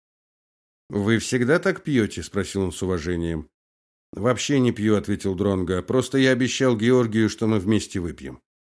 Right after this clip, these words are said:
«Мощно», заметил Хоромин, «впечатляет. Мы скоро прибываем в Мальборг.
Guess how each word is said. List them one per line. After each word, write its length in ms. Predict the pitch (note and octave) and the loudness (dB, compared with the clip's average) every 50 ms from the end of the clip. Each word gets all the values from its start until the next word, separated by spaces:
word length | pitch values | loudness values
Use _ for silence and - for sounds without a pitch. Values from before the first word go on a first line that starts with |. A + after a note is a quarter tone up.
| _ _ _ _ - | _ _ _ _ -6
«Мощно», 720 | A2 B2 C#3 C#3 C3+ B2+ B2+ - - C3 C3 B2+ B2 - - | 0 2 4 4 4 4 2 0 0 2 2 2 2 0 -4
заметил 460 | G#2 G#2+ A2+ A#2 A2 - - A2 G2 | -2 0 2 2 2 2 0 -2 -2
Хоромин, 580 | - - A2 A2 A2 G#2+ G#2 G#2 G#2 G#2+ G#2 G2+ | 0 0 2 2 4 4 4 4 2 2 0 -2
«впечатляет. 840 | - - B2+ B2 - C#3 - A#2+ A2 G#2+ G#2 G#2 G#2 G2+ - - _ _ _ _ _ _ _ _ _ _ _ _ _ - | -4 -6 -6 -4 -4 -6 -4 0 2 4 4 4 2 0 -2 -10 _ _ _ _ _ _ _ _ _ _ _ _ _ 0
Мы 260 | A#2+ B2 B2 B2 A#2+ | 2 2 4 2 2
скоро 320 | A#2+ - - C3+ B2 B2 | 0 -2 -2 0 0 0
прибываем 640 | G#2 - A#2+ A#2 B2 A#2 A#2 B2+ B2 B2 A#2+ A#2+ A2+ | 0 -2 -2 0 0 2 4 4 4 4 4 4 2
в 80 | G2+ A2+ | 2 2
Мальборг. 680 | C3+ C#3+ D3 C3+ A2 F2 D#2+ D2+ C#2 - - - | 2 2 4 2 0 0 -4 -8 -12 -14 -18 -20